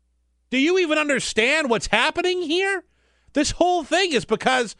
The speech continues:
a Supreme Court seat was stolen from Barack Obama. No, Lindsey Graham is not your friend. Lindsey Graham is not gonna help you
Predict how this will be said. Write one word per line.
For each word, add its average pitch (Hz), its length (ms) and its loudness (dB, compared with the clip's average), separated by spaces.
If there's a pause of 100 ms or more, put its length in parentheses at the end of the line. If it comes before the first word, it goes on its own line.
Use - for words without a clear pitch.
(760)
a 202 80 2
Supreme 294 640 0
Court 302 320 0
seat 254 260 0
was 202 140 0
stolen 208 680 0
from 190 240 -2
Barack 220 340 0
Obama. 214 540 0 (3000)
No, 131 120 -4
Lindsey 170 320 -4
Graham 156 280 -2
is 120 100 -6
not 120 240 -8
your 123 60 -10
friend. 76 420 -18 (440)
Lindsey 127 220 -8
Graham 131 300 -4
is 107 100 -8
not 101 180 -10
gonna 127 160 -8
help 117 240 -10
you 110 260 -10